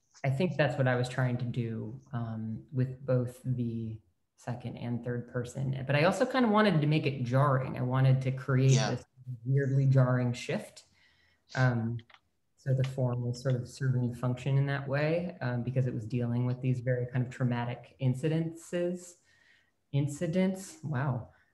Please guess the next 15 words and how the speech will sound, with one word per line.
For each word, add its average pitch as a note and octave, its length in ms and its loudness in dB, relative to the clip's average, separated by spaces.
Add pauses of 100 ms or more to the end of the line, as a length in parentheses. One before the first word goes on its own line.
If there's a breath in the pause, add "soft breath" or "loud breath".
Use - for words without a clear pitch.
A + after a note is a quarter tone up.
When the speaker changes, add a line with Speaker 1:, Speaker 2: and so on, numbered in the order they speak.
(140)
Speaker 1:
Um, C3+ 760 6 (640)
and C3+ 220 4
I, C3 40 6
and C3 280 4
I C3+ 80 8
just - 180 4
kind C#3 140 2
of B2 60 4
wanted B2 400 0
to, C3 280 -2
a C3+ 60 2
reader C3 280 6
to C3+ 60 -4
feel - 360 -10
that. - 280 -12